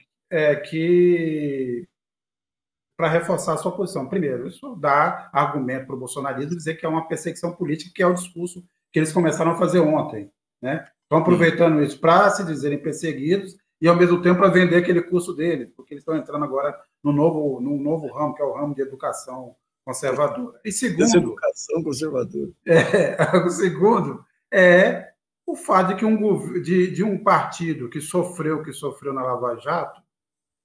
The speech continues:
Speaker 1: tem que ter também, de, em princípio, um pé atrás com qualquer coisa, mesmo sabendo que há uma grande diferença entre as,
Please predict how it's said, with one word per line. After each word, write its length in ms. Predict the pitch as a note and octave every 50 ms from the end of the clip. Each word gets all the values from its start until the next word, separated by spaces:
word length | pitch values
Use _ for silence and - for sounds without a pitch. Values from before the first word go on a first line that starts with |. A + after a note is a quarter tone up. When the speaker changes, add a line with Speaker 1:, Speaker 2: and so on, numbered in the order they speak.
| _ _ _ _
Speaker 1:
tem 140 | C3 C3 C3
que 140 | - D3+ D3
ter 300 | D3+ - D#3 D#3 D#3 -
também, 280 | D#3+ D3 C#3+ C#3+ D3+
de, 320 | D#3 D#3 E3 D#3+ D3 C#3+ D#3
em 100 | D3+ -
princípio, 600 | D#3 D3 C#3 B2+ - - C3 C3 C3 C3 - D#3+
um 100 | D#3 -
pé 140 | - D3+ D3
atrás 400 | - - - B2+ B2+ C3 C3 C3
com 140 | - D3
qualquer 340 | D3+ D#3 D3+ - D#3 C#3+ -
coisa, 180 | C3 A#2+ A2 A#2
mesmo 200 | A#2 B2+ C#3 -
sabendo 400 | D#3+ D3 C3 B2+ C3 C3 C#3 -
que 280 | - D#3 D3 D3 - _ _ _ _
há 60 | -
uma 120 | C3+ C3 B2+
grande 240 | C3+ D3 D3+ D3
diferença 480 | D3 - D3+ C3 B2 B2+ B2+ B2 - B2+
entre 120 | A2+ -
as, 120 | B2+ A2